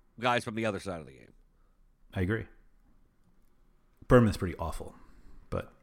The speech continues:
Speaker 2: I agree.
Speaker 1: I don't care with fantasy-wise. Just cr-, if Ra-, Ryan Frazier's gonna cross the ball seven hundred
Speaker 2: <laughs>
Speaker 1: times, that's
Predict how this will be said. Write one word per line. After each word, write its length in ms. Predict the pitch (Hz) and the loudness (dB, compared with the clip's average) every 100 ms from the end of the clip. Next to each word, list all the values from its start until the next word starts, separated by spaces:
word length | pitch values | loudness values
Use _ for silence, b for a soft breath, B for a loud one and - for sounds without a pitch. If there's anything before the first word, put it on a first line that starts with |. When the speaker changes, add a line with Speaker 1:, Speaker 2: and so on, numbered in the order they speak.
| - | -12
Speaker 2:
I 60 | 85 | -10
agree. 240 | - - - - | -10 -14 -18 -4
Speaker 1:
I 140 | 180 | 0
don't 180 | 277 277 | 0 0
care 200 | 247 320 220 151 | 4 4 2 -4
with 140 | - | -2
fantasy-wise. 800 | 151 180 294 - 127 117 123 175 | 2 4 2 -2 -2 0 0 -2
Just 220 | 196 - | -10 -14
cr-, 140 | - 185 b b b b 135 | -4 -2 b b b b -6
if 160 | - | -6
Ra-, 220 | 147 196 190 | 4 4 10
Ryan 260 | 208 240 | 10 8
Frazier's 440 | - 214 269 170 131 | 6 6 6 2 0
gonna 140 | 156 | 0
cross 220 | - 196 - | 4 4 4
the 100 | 131 | 0
ball 180 | 185 | -2
seven 320 | 240 165 143 127 | 2 4 4 2
hundred 280 | 139 117 | 0 2
Speaker 2:
<laughs> 20 | 85 | 4
Speaker 1:
times, 440 | 120 113 98 104 | 6 6 4 0
that's 180 | - 147 | -2 -6